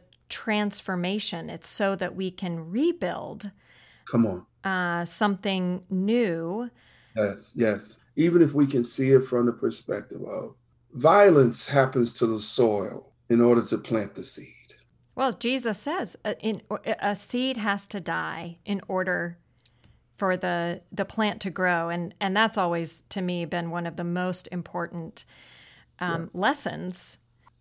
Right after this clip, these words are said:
Speaker 2: It's, it's a, it's a hard lesson, but my prayer for us, especially as the people of God,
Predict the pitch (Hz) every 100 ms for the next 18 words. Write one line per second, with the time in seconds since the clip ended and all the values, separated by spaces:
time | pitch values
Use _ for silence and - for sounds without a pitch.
0 | - 139 139 - 139 135 135 - 123 123
1 | 127 123 135 123 120 110 123 113 113 113
2 | - - _ - 135 131 - 160 180 -
3 | 139 113 98 92 - - - - 120 135
4 | 139 131 120 120 - 151 143 143 135 135
5 | - -